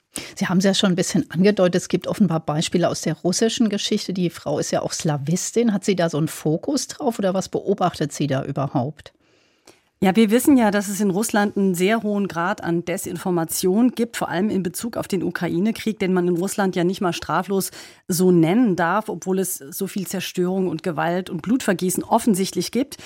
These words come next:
Speaker 2: Der Krieg gegen die Ukraine wurde der eigenen Bevölkerung, das raki-, rekapituliert, äh, Silvia Sasse nochmal als, äh, als Entnazifizierung verkauft, als Befreiungsaktion. Also hier zeigt sich ganz deutlich, alles wird in sein glattes Gegenteil verkehrt.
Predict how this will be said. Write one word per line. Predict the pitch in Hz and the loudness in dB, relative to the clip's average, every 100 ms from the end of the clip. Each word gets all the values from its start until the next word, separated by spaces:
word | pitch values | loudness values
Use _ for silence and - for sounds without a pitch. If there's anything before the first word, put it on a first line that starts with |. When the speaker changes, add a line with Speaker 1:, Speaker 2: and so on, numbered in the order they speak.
| - - - | -20 -16 -4
Speaker 2:
Der | 196 | -4
Krieg | - 269 | 2 2
gegen | 254 196 | 2 0
die | 196 | 0
Ukraine | 180 - 175 214 247 180 | -2 -2 2 4 4 2
wurde | 208 208 | 0 0
der | 180 | 0
eigenen | 190 208 190 | 0 0 0
Bevölkerung, | 185 190 214 214 196 202 202 - - - - | -2 0 0 0 2 2 0 -6 -20 -20 -4
das | 196 - | -2 -2
raki-, | 196 220 190 | -2 -2 -2
rekapituliert, | 185 208 233 208 202 185 185 240 240 - | 0 0 0 -2 -2 -2 2 2 0 -6
äh, | 185 190 180 | -2 0 0
Silvia | 214 202 185 | 0 2 2
Sasse | 175 202 226 | 0 0 0
nochmal | 208 190 190 - | 2 2 0 0
als, | 185 - _ | -6 -6 _
äh, | 190 | -6
als | 190 180 - | -4 -6 -4
Entnazifizierung | 196 262 - 190 202 214 190 165 - 247 277 185 151 - | 0 0 2 2 2 0 -6 -6 -4 0 2 2 0 -4
verkauft, | - 165 - 156 151 | -10 -8 -2 -4 -4
als | 165 - | -8 -8
Befreiungsaktion. | 180 - 196 196 233 170 - 160 - - 160 160 - - - - | -6 -6 -2 0 2 2 -2 -8 -6 0 0 0 -4 -16 -16 -2
Also | 180 196 | 0 2
hier | 214 240 | 2 2
zeigt | 214 202 | 0 -2
sich | 185 - | -2 -2
ganz | 190 - | -2 0
deutlich, | 170 208 226 - - | 0 0 0 -4 -2
alles | 214 240 208 | -2 0 0
wird | 220 | -2
in | - 180 | -2 -2
sein | 180 175 | 0 0
glattes | 165 202 214 - - | 0 -2 -2 -4 -6
Gegenteil | 160 208 254 240 226 214 | 0 2 2 2 0 0
verkehrt. | 208 196 208 196 208 | -2 -2 0 2 0